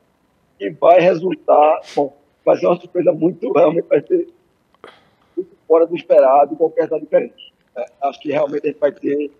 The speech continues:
uma mudança. A que-, o desafio vai ser implementar isso na prática, né? A, tem essa preocupação de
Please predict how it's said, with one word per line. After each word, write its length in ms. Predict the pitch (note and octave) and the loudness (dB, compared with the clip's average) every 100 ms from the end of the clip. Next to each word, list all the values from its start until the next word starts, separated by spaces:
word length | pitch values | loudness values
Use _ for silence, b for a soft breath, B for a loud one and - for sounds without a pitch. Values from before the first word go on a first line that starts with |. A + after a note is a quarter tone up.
| _ _ _ _ _ _ _ _ - | _ _ _ _ _ _ _ _ -8
uma 180 | D#3+ E3+ | 0 2
mudança. 440 | F#3 E3+ D3+ E3+ - | 2 -2 -2 -4 -4
A 160 | D#3+ | -4
que-, 200 | F3 A3+ - | 0 -4 -4
o 40 | |
desafio 420 | F#3+ B3+ A3+ C4 | -2 -2 -2 -6
vai 140 | A#3+ A3 | -2 -2
ser 260 | - A3+ | 2 0
implementar 600 | A#3 A3+ A3+ A3+ G#3+ G3 | 2 0 0 0 0 0
isso 120 | G3 - | 0 -2
na 120 | G#3+ | -6
prática, 480 | - C3 - - B2 | 2 0 0 -8 -4
né? 200 | C3+ F3+ | 0 0
A, 200 | D#3+ D3 | 0 -4
tem 220 | - D#3+ | -8 -8
essa 140 | D#3+ | -8
preocupação 580 | E3+ E3 - D3 - E3 | -8 -8 -2 -4 -4 -12
de 160 | F#3 | -12